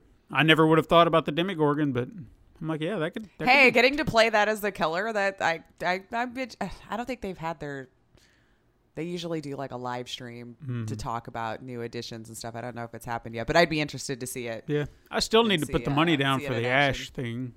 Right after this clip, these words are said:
Speaker 1: while we're talking about Ash.
Speaker 2: Mm-hmm.
Speaker 1: I never did. I haven't played it in a while, so I've just, I've not put the money
Speaker 2: Yeah,
Speaker 1: in
Speaker 2: neither
Speaker 1: for
Speaker 2: had
Speaker 1: it.
Speaker 2: I, but, you know, Bruce.
Speaker 1: Yeah, I know
Speaker 2: So I
Speaker 1: you.
Speaker 2: bought it.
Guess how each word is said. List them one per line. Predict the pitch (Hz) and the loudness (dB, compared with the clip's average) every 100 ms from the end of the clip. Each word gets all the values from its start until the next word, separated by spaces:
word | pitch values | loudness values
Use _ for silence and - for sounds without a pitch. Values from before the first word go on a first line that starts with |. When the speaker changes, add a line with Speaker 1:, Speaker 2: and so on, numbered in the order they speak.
| - | -4
Speaker 1:
while | 131 123 | -2 -2
we're | 120 | -2
talking | 135 123 | -2 -2
about | 123 117 | -2 -4
Ash. | 123 135 120 127 - - - - | -2 -2 -2 -8 -14 -20 -20 -18
Speaker 2:
Mm-hmm. | 139 143 147 139 143 135 | -14 -14 -12 -12 -10 -8
Speaker 1:
I | |
never | 123 127 | -8 -8
did. | 127 139 143 131 120 | -2 0 0 -2 -10
I | 151 | 2
haven't | 170 175 - | 2 2 2
played | 208 202 | 4 6
it | |
in | 170 | 4
a | 139 | 4
while, | 135 135 | 4 2
so | 135 156 135 | 0 0 -2
I've | 131 | -2
just, | 135 - - _ | -6 -6 -16 _
I've | 180 131 | -8 -4
not | 143 - | -4 0
put | 156 151 - | 0 0 -2
the | |
money | 127 135 131 | -2 0 2
Speaker 2:
Yeah, | 127 | 4
Speaker 1:
in | 113 | 4
Speaker 2:
neither | 330 294 | 2 4
Speaker 1:
for | 190 | 4
Speaker 2:
had | 165 | 6
Speaker 1:
it. | |
Speaker 2:
I, | 165 160 143 151 | 8 8 8 4
but, | 156 147 139 127 _ - | 0 0 0 -2 _ -16
you | 147 | -14
know, | 127 117 127 | -10 -10 -10
Bruce. | 104 95 104 - - _ _ _ 139 | -12 -12 -12 -14 -20 _ _ _ -10
Speaker 1:
Yeah, | 139 135 139 131 | -8 -6 -6 -6
I | 127 | -6
know | 131 | -4
Speaker 2:
So | 110 | -4
I | |
Speaker 1:
you. | 101 | -6
Speaker 2:
bought | 87 87 | -6 -6
it. | 107 110 | -6 -6